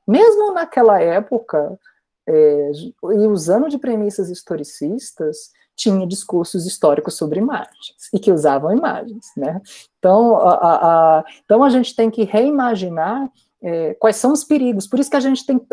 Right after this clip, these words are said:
precisamos, do ponto de vista da, da cultura visual, a gente precisa de uma nova história da historiografia,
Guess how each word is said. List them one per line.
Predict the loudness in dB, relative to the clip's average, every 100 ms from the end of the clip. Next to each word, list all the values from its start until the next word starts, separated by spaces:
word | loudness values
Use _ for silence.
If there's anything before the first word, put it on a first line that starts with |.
| -4 0
precisamos, | -2 -2 -2 -2 -2 -2
do | 0
ponto | 0 0
de | -2
vista | -4 -6 -6 -6
da, | -2 -2
da | -4 -8
cultura | -8 -4 -4
visual, | -4 -2 0 0 -2 -4 _ -6
a | -4
gente | -2
precisa | -2 0
de | 0
uma | 2
nova | 0 0
história | -2 0 0
da |
historiografia, | 0 0 0 -2 -4 -4 -4